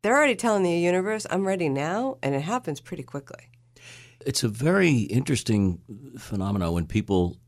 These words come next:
Speaker 2: decide they're going to remake their lives. And it doesn't mean all plastic. It means they're just going to start fresh and, and be daring and have a little bit of adventure.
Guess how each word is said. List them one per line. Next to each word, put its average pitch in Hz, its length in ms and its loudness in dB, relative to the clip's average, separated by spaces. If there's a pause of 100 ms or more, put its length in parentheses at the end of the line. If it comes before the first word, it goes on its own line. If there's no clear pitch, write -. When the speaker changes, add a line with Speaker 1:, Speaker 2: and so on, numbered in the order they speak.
(160)
Speaker 2:
decide 90 520 0
they're 82 120 0
going 90 280 0
to 73 220 -6 (240)
remake 90 880 2 (180)
their 82 220 2
lives. 76 560 -2
And 90 140 -4
it 90 80 -2
doesn't 104 260 2
mean 92 360 4 (100)
all 82 320 0
plastic. 82 540 -2
It 82 100 -8
means 90 260 0
they're 90 100 0
just 87 220 -2
going 92 180 2
to 78 140 0 (140)
start - 480 0
fresh 76 460 -2
and, 78 260 -6 (160)
and 92 220 0
be 110 560 2 (300)
daring 92 520 2
and 71 140 -8
have 92 140 -2
a 90 40 2
little 92 260 0
bit 82 160 0
of 78 300 -2 (500)
adventure. 85 640 -2